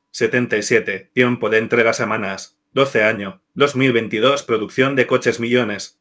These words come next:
ochenta, tiempo de entrega semanas, dieciséis. Como puedes ver,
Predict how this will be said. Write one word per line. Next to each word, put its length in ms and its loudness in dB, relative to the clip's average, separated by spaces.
ochenta, 760 -4
tiempo 340 0
de 100 2
entrega 360 2
semanas, 640 -4
dieciséis. 460 0
Como 280 -4
puedes 320 2
ver, 320 -2